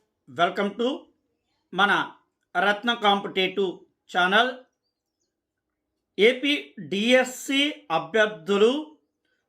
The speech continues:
రాష్ట్రంలో సంచలనాత్మకమైనటువంటి ఇక్కడ వినతి పత్రం అనేది మనకి ప్రస్తుతమైతే కనుక రాష్ట్రంలో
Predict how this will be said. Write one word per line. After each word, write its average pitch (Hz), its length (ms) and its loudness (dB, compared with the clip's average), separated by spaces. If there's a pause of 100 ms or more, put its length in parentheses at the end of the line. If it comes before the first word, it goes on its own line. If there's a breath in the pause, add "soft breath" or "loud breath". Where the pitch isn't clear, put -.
(140)
రాష్ట్రంలో 262 920 0 (420)
సంచలనాత్మకమైనటువంటి 226 2000 -2 (960)
ఇక్కడ 214 300 -2 (520)
వినతి 285 400 0 (140)
పత్రం 202 460 -6 (640)
అనేది 233 300 0 (100)
మనకి 190 280 -4 (180)
ప్రస్తుతమైతే 247 800 -2 (120)
కనుక 214 180 -4 (220)
రాష్ట్రంలో 226 680 0